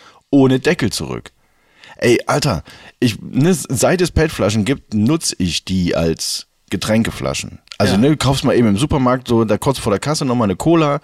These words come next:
Speaker 1: oder aus dem Automat oder Gott weiß was. Also, s-, irgendwie ist es ja wirklich fest in den, in den Alltag integriert, diese Dinger.
Speaker 2: Ja.
Speaker 1: Ey, ich glaub, das kann ich irgendwie über die, über die letzten zehn Jahre an einer Hand abzählen, dass mir mal aus Versehen ein Deckel irgendwann verloren gegangen ist.
Speaker 2: Ja, oder?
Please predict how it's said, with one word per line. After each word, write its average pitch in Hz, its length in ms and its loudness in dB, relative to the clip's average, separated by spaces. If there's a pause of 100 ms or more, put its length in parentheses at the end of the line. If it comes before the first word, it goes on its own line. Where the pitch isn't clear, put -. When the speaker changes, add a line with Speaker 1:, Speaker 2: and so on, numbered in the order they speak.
(360)
Speaker 1:
oder 120 240 2
aus 117 120 2
dem 135 100 0
Automat 135 480 0
oder 113 160 0
Gott - 160 -2
weiß 127 240 0
was. 80 180 -6 (480)
Also, 110 200 -2
s-, 101 360 -8 (300)
irgendwie 160 400 4
ist 151 120 2
es 135 100 -2
ja 117 260 2
wirklich 143 240 0
fest - 400 -4
in 131 140 0
den, 123 180 2
in 120 140 0
den 107 240 2
Alltag 120 360 0
integriert, 110 600 -2
diese 80 180 -4
Dinger. 69 400 -6
Speaker 2:
Ja. 110 200 -6 (1500)
Speaker 1:
Ey, 90 180 -2
ich 80 140 -6
glaub, 76 200 -6
das - 180 -8
kann 101 200 0
ich 87 200 -2
irgendwie 87 280 0
über 80 160 -2
die, 90 140 -4
über 92 260 0
die 82 100 0
letzten 87 360 -2
zehn 95 280 0
Jahre 95 320 0
an 87 160 -2
einer 85 300 -2
Hand 98 160 -2
abzählen, 95 340 -2
dass 87 100 -2
mir 92 100 0
mal 85 100 2
aus - 180 0
Versehen 85 320 0
ein 76 120 -6
Deckel 180 300 0
irgendwann 85 420 0
verloren 78 440 -4
gegangen 69 400 -10
ist. - 180 -12
Speaker 2:
Ja, 165 180 -4
oder? 156 360 -6